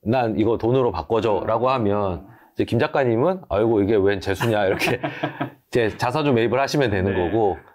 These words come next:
Speaker 1: 그분은 이제 그 이후의 기회를 놓치게 되시는 거죠.
Speaker 2: 네.
Speaker 1: 근데 만약에 좀 정체기에 들어간다라고 하면은
Speaker 2: 네.
Speaker 1: 각자 판단을 할 수 있을 텐데
Speaker 2: 음.
Speaker 1: 한참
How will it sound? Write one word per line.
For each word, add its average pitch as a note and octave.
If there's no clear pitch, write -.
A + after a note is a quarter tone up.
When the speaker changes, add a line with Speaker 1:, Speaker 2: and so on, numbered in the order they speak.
Speaker 1:
그분은 F#3
이제 C3+
그 C#3
이후의 A#2
기회를 G#2
놓치게 C3
되시는 F#2+
거죠. D#2
Speaker 2:
네. G2
Speaker 1:
근데 C#3
만약에 C3+
좀 B2
정체기에 G3+
들어간다라고 A2+
하면은 D#3
Speaker 2:
네. A#2
Speaker 1:
각자 G#2
판단을 D3+
할 D#3+
수 D3
있을 A#2
텐데 G2
Speaker 2:
음. -
Speaker 1:
한참 A3